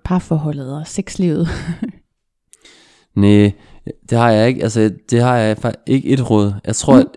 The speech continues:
Speaker 2: også i forhold til det med at være swinger og, og alt det andet der, altså sådan en, en, en,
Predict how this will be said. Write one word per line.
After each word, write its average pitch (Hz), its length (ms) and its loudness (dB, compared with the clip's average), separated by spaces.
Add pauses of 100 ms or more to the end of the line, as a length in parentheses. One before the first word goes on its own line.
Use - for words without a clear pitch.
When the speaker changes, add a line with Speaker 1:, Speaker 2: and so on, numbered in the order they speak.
(180)
Speaker 2:
også 131 260 2
i - 20 -6
forhold 135 260 2
til 139 100 -4
det 110 140 2
med 110 100 2
at 107 60 0
være 101 120 -2
swinger 117 340 0
og, 110 180 0
og 101 140 -4
alt 110 180 0
det 107 60 0
andet 107 220 0
der, 107 200 -4
altså - 240 -10
sådan 127 160 0
en, 120 120 2
en, 107 280 -2 (580)
en, 101 220 0